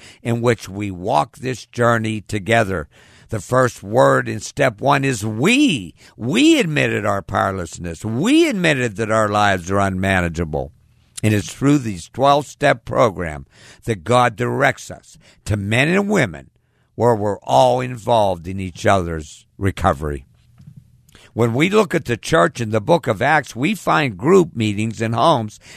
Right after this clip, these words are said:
sharing the good news of salvation through Jesus Christ. And by attending recovery meetings, listening to others share the good news of recovery,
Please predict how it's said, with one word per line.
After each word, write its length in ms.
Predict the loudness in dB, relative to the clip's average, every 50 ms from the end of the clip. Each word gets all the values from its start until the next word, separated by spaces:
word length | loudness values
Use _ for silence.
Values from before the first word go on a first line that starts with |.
| -20 -18
sharing 520 | -14 -12 -6 -2 2 2 2 2 0 -2 -2
the 140 | -4 -6
good 260 | -4 -2 -2 -2 -2 0
news 360 | 0 0 0 0 0 -2 -4
of 160 | -4 -6 -6
salvation 880 | -6 -2 0 2 2 2 0 0 -2 -2 -2 -4 -6 -8 -8 -8 -8 -10 -14 _ _ _ _ _ _ -2
through 180 | 2 2 2
Jesus 460 | 4 4 2 2 2 2 -2 -6 -6
Christ. 440 | -2 0 2 2 2 0 -2 -8 -18 _ _ _ -20 -20 -20 -20 _ _ _ _ _
And 140 | -12 -8 -4
by 180 | -2 0 0 -2
attending 520 | -2 -4 -4 -6 -4 -4 -6 -10 -8 -6
recovery 580 | -6 -6 -6 -4 0 0 0 0 0 -4 -6 -4
meetings, 500 | -4 -6 -6 -6 -6 -8 -10 -12 -14 -18 -20 -20 -20 -12
listening 640 | -6 -2 0 0 0 0 -2 -4 -4 -2 -4 -4 -2
to 240 | -2 0 2 4 4
others 360 | 4 4 2 0 -2 -4 -4
share 360 | -6 -6 -2 0 0 0 0
the 200 | 0 -2 -6 -6
good 280 | -4 0 2 2 2 2
news 380 | 0 -2 0 0 -2 -2 -6
of 140 | -8 -8 -8
recovery, 680 | -8 -10 -8 -2 0 0 0 0 -2 -6 -10 -10 -14